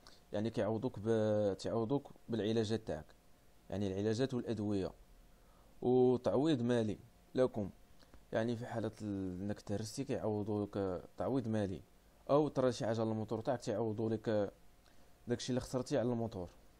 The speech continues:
وبالنسبة للوفاة لا قدر الله، يعني تعويض مالي للعائلة تاعك، يعني العائلة تيعوضوها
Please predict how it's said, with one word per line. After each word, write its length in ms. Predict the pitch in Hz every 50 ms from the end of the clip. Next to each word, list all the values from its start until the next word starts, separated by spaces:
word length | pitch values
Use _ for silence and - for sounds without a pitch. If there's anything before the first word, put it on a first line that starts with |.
| - - - - - - - - - - _ _ - - - - -
وبالنسبة 500 | 135 117 127 143 143 131 - 110 107 117
للوفاة 480 | 113 117 113 113 113 113 110 - 113 101 -
لا 60 | 104
قدر 440 | - - 101 - - - 104 104 107
الله، 360 | 107 120 147 180 170 139 104 107 - - - - - - - - - - - - -
يعني 840 | - 123 107 101 120 127 131 131 127 123 120 120 113 110 101 95 82 - - - - - - - - - - - - - -
تعويض 340 | 104 104 123 147 160 131 123
مالي 500 | 135 143 143 143 143 160 175 185 160 - - - - - -
للعائلة 440 | 127 120 113 113 - 104 123 117 113
تاعك، 260 | 113 - 92 95 98 - - - - - -
يعني 200 | 92 98 101 101
العائلة 440 | 98 104 104 - 110 117 120 135 135
تيعوضوها 1040 | 131 123 113 110 95 87 110 107 107 107 107 107 107 113 117 117 117 110 104 104